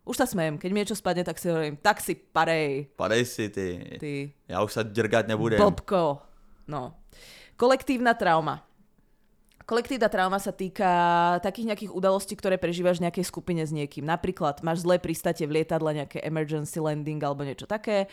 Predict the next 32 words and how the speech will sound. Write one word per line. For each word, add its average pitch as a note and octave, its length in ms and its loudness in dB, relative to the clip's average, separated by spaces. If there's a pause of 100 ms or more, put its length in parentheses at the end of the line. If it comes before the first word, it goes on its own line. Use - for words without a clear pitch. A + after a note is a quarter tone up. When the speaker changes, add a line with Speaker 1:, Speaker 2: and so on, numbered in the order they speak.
(360)
Speaker 1:
nejaké D3+ 560 -2
to D#3+ 80 -2
ľahké D3 240 -2
zemetrasenie, F#3 880 0
alebo E3+ 320 2
kľudne E3 420 -2
aj D#3 460 -2
to, D#3+ 80 -4
čo E3 80 -8
si D3+ 80 -10
spomínal D3+ 400 -4
na D3 80 -2
tej D3+ 160 -2
Morave, D3 240 0
to - 160 -8
tornádo. D3 320 -4
Týka A3+ 260 -2
sa C4 140 4
to B3 160 2
proste, G3 320 -2
ten F#3+ 160 -6
podobný G3 320 -2
problém D3+ 400 -2
a G3 100 0
tá, D3+ 220 0 (380)
tá, D#3+ 180 0 (280)
to - 120 -4
utrpenie A#3 560 0
sa - 100 -4
týka F#3+ 640 2
veľmi F3+ 300 0
podobne E3 800 -2